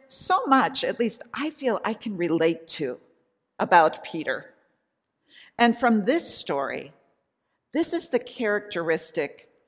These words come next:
I see in Peter. Peter is often an all or nothing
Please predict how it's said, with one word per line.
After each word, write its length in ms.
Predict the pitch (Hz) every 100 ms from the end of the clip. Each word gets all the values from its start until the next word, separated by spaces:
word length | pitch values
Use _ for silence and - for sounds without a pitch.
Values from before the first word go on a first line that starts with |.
| _ -
I 120 | 180
see 380 | 175 - 175 151
in 160 | 135
Peter. 420 | - 143 87 - _ _ _ _ _ _ _ _ _ _ _ _
Peter 560 | 330 339 320 269 240 -
is 580 | 208 196 185 185 180 - _ -
often 600 | 226 294 - 131 135 - _ _ _ 180
an 220 | 180 - _
all 400 | 247 294 294 294
or 120 | 254 208
nothing 580 | 185 180 175 - -